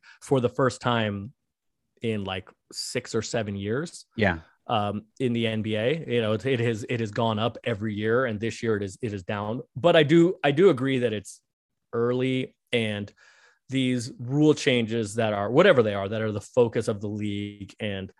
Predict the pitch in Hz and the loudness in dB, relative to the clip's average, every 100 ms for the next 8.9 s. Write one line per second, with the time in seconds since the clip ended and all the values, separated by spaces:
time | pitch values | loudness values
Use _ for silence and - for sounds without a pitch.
0 | - 113 - 113 113 101 101 - _ _ | -12 -8 -6 -4 -4 -4 -6 -14 _ _
1 | _ _ - 104 98 95 92 _ 135 113 | _ _ -4 -4 -2 -6 -8 _ -6 -4
2 | 113 110 104 - 110 95 104 104 113 104 | 0 2 0 -2 -4 -2 -6 -4 -4 -4
3 | 98 95 - _ - 110 113 120 113 - | -6 -8 -12 _ -16 -8 0 2 2 -4
4 | 110 - 113 - 107 - 107 104 104 110 | -6 -4 -4 -6 -8 -4 -4 -2 -6 -14
5 | _ _ _ _ - 117 104 104 - - | _ _ _ _ -4 -2 -2 -4 -10 -6
6 | 123 107 - 123 110 - 110 - 104 101 | -6 -6 -2 0 0 0 -4 -2 -6 -4
7 | - 110 135 _ _ _ _ - 156 175 | -4 -4 -6 _ _ _ _ 4 6 6
8 | 151 143 135 143 - 139 123 113 110 | 6 6 6 4 4 4 6 4 -2